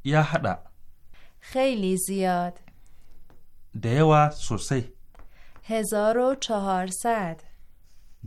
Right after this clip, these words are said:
Speaker 1: دوبو دیا دا ɗari hudu.
Speaker 2: کیلومتر.
Speaker 1: کیلومتر.
Speaker 2: وضعیت.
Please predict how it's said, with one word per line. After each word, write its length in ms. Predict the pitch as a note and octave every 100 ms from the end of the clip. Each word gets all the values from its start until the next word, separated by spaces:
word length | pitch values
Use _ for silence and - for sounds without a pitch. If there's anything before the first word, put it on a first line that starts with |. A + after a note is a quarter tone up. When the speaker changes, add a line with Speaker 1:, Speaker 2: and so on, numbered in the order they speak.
| F#2+
Speaker 1:
دوبو 260 | D3+ D#3
دیا 300 | - E3+ E3
دا 240 | D#3+ B2+ A2
ɗari 220 | F#2+ F#2
hudu. 320 | G2 - G#2 G2 - - - - - - - -
Speaker 2:
کیلومتر. 1080 | - A#3 A3 A3 A3 A3+ B3+ F#3+ E3 - - - - - - - - - - - - - -
Speaker 1:
کیلومتر. 760 | - G3 C3 G#2+ G2+ G2+ - - - - - - - - - - - G3
Speaker 2:
وضعیت. 1200 | F#3 G#3+ G#3 G3+ - G#3 A#3+ A#3 E3+ D#3 -